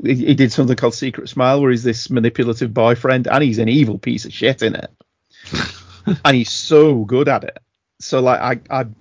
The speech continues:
Speaker 1: I would buy, but I would also buy that as being a characteristic of number six.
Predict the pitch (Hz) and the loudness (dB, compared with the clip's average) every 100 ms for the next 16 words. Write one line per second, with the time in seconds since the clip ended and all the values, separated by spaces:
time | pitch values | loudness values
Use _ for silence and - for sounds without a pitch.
0 | _ 131 147 135 139 113 156 147 147 143 | _ 0 0 0 -4 -4 -2 0 -2 -4
1 | - 131 131 131 135 139 131 123 131 123 | -4 4 4 4 2 0 -2 -4 -2 0
2 | 123 123 127 120 113 107 - - _ 110 | -2 -4 -4 -4 -4 -6 -10 -20 _ -12
3 | - 123 120 117 110 - 107 110 110 101 | -2 0 0 0 -6 -6 -10 -8 -8 -8
4 | - 123 - - | -4 -6 -6 -14